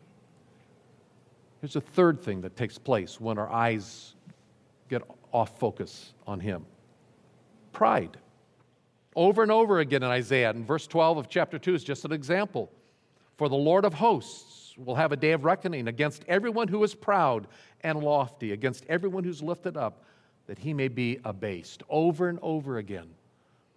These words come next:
Isaiah's calling out God's people for their arrogant pride. Because when God's holiness is forgotten,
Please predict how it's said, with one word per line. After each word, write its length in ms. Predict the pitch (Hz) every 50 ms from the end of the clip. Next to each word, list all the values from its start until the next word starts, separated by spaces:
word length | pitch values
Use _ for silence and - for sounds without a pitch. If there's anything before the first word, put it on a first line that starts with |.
| _ _ _ _ -
Isaiah's 540 | 143 143 131 113 107 151 151 143 123 - -
calling 500 | - - - - 175 156 151 151 143 139
out 280 | 135 131 120 110 117 113
God's 280 | 131 127 123 117 -
people 380 | - - 147 135 - - 117 104
for 240 | - _ 127 123 110
their 180 | 113 110 - - - -
arrogant 580 | 143 151 147 135 131 107 117 113 104 101 - - _ _ _ _ _
pride. 560 | - - 127 110 101 95 90 85 80 80 - - _ _ _ _ _ _ _ _ _ _ _ _ _ _ _ _ _ _ _ _ _ _ _ _ -
Because 240 | 131 170 156 135
when 120 | 135 131 127
God's 320 | 123 143 151 165 160 -
holiness 580 | - - 185 202 196 196 185 175 170 160 - -
is 120 | 143 -
forgotten, 600 | - - 147 131 151 156 139 110 98 92 90 92